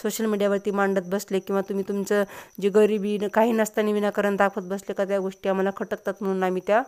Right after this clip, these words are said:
बोलत असतात. तर, अ, मला एवढंच या व्हिडिओमध्ये एवढं सांगायचं होतं की ह्या लोकांची गरिबी वगैरे काहीच नाही. हे लोकं चांगलं ब्रँडेड जीवन जगत आहे, स्टँडर्ड जीवन जगत आहे, त्यांना कसलीही गरिबी नाही.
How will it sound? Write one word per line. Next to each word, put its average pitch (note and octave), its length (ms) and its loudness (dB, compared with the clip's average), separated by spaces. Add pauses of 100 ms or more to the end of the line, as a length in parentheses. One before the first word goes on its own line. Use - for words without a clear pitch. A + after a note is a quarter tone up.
(120)
बोलत F#3+ 320 0
असतात. F3+ 260 -2 (600)
तर, G3+ 280 4
अ, G3+ 40 4
मला G3+ 240 2
एवढंच G#3 360 2
या A3 60 2
व्हिडिओमध्ये G3 420 0
एवढं G3 200 0
सांगायचं F#3+ 460 0
होतं F#3+ 200 -4
की G#3+ 220 -6 (300)
ह्या G#3+ 120 2
लोकांची G#3 460 4
गरिबी G3 340 4
वगैरे F#3+ 360 0
काहीच G3+ 380 0
नाही. G3+ 200 0
हे G3 80 2
लोकं G3+ 200 -2
चांगलं G3 340 2
ब्रँडेड F#3 400 2
जीवन G3+ 340 -2
जगत F#3+ 300 -2
आहे, G3 100 2
स्टँडर्ड G3 460 2
जीवन F#3+ 340 0
जगत F#3+ 320 0
आहे, G3 140 2
त्यांना G3 320 0
कसलीही G3 500 -4
गरिबी F#3+ 360 2
नाही. F#3+ 280 0